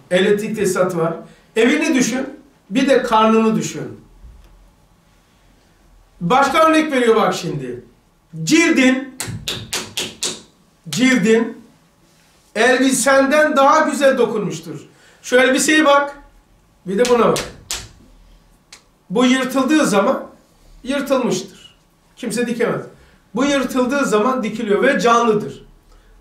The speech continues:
Arasındaki fark sonsuzdur, canlı ve cansız. Hatta cildin, suratındaki cilt,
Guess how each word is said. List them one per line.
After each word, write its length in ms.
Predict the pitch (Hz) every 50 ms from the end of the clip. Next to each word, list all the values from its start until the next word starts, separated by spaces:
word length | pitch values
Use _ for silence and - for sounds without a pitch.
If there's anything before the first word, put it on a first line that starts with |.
| _ -
Arasındaki 880 | - 269 311 320 320 302 - - 254 233 214 214 196 - - 175 165 160
fark 500 | - - 262 311 320 339 330 - - - - _ _ _ _ _ _ _ _ _ _ _ _ _ _
sonsuzdur, 840 | - - 262 269 302 277 - - 311 294 208 175 180 180 - 160
canlı 320 | 165 247 254 262 - 302
ve 100 | 294 262
cansız. 460 | 247 254 214 190 - - 165 - - - - _ _ _ _ _ _ -
Hatta 520 | 269 320 330 330 - 269 240 - 175 160
cildin, 680 | - 302 339 339 330 - - 202 208 - - - - - - - - _ _ _ _ _ - _ _ _ _ _ _ _ _ _ _ -
suratındaki 920 | - - 254 240 247 247 240 240 - 220 220 214 208 190 185 180 175 -
cilt, 340 | - 233 233 220 220 220